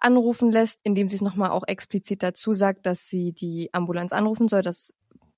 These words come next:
waren jetzt, das ist jetzt nicht der komplette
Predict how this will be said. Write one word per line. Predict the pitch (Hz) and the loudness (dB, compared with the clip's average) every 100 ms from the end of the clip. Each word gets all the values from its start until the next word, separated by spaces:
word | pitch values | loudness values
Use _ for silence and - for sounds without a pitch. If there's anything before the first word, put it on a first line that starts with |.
| _ _ _ - | _ _ _ -18
waren | 185 180 175 | -2 2 2
jetzt, | 180 - - | 0 -2 -4
das | 185 | -2
ist | 175 | 0
jetzt | 190 - | -2 -2
nicht | 185 196 | -4 -2
der | 180 | 0
komplette | 202 180 185 180 208 208 | 0 0 -2 0 2 2